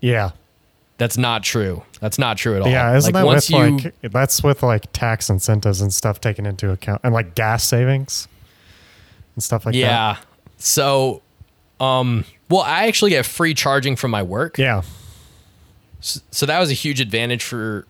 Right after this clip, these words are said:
Speaker 2: me to get an electric car. Also, L A is probably, like, the best city to get an electric car because there's so much
Speaker 1: Yeah, no
Speaker 2: infrastructure
Speaker 1: doubt.
Speaker 2: here.
Speaker 1: Easy, easy to
Speaker 2: Yeah.
Speaker 1: charge your car anywhere almost.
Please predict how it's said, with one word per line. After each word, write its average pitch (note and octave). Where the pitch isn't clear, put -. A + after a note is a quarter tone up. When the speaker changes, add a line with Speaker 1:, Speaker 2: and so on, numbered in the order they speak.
Speaker 2:
me A2+
to A#2+
get A2+
an G#2+
electric A2+
car. C#3
Also, C3+
L C#3+
A C#3+
is B2
probably, B2+
like, A2+
the A2
best -
city B2
to A#2
get A2
an G#2
electric G#2+
car G2
because F#2+
there's G#2
so A#2+
much G#2+
Speaker 1:
Yeah, A#2
no B2
Speaker 2:
infrastructure G#2
Speaker 1:
doubt. G2
Speaker 2:
here. F2+
Speaker 1:
Easy, G#2+
easy C3+
to A#2
Speaker 2:
Yeah. -
Speaker 1:
charge G#2+
your G2
car G2+
anywhere G2
almost. G2+